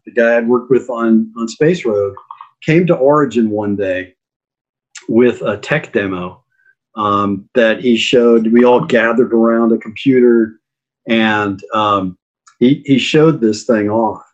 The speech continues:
and it was, uh, a first-person perspective, fully textured, real-time, uh,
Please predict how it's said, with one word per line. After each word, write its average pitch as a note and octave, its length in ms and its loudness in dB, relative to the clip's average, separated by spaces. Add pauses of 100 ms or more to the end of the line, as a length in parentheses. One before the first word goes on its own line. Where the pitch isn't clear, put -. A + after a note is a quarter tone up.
and A2+ 140 0
it B2 180 0
was, G#2+ 420 2 (600)
uh, G2+ 400 -6
a G#2+ 160 -2 (120)
first-person D3+ 640 0
perspective, A#2 760 -2 (160)
fully D#3 280 2
textured, G#2 840 -6
real-time, A2+ 960 -2 (480)
uh, G2+ 460 2